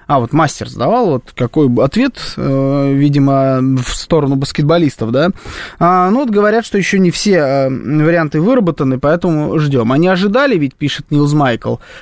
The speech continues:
А, Нилс Майкл, что не ожидали конкретно? Давайте, м, вы просто уточните, а я вам скажу. Ожидали или не ожидали? Если честно, вот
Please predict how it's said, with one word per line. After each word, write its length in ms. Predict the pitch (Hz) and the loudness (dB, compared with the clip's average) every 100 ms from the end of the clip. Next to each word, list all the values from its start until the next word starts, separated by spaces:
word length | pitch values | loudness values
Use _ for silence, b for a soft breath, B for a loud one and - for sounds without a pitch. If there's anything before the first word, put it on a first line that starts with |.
| B | B
А, 460 | 156 170 170 165 175 | 2 4 4 2 2
Нилс 220 | 214 185 | 0 0
Майкл, 480 | 190 170 151 143 143 | 0 -2 -2 -2 -2
что 260 | - 240 | 0 0
не 120 | 202 | 2
ожидали 420 | 151 143 139 117 113 | 0 -2 -2 -2 0
конкретно? 640 | 151 156 175 131 - 98 | 0 0 0 0 -2 -4
Давайте, 680 | 123 147 190 190 160 139 | 0 2 0 0 -2 0
м, 680 | 135 131 110 139 139 139 135 | -2 -2 0 0 2 2 2
вы 840 | 123 151 160 156 139 131 117 143 - | 2 2 4 2 0 -2 -4 -4 -2
просто 280 | 160 147 151 | -2 0 -2
уточните, 420 | 202 - 339 226 | -2 0 0 2
а 40 | |
я 40 | 190 | 2
вам 120 | 180 | 0
скажу. 420 | - 151 123 110 B B B B B | 0 -2 -2 -4 B B B B B
Ожидали 480 | 170 185 214 302 254 | 0 2 2 2 2
или 140 | 196 | 2
не 100 | 196 | 2
ожидали? 480 | 190 175 175 135 123 | 2 0 2 2 2
Если 200 | 151 - | -2 0
честно, 300 | 311 330 262 | -2 0 0
вот 240 | 208 - | 0 0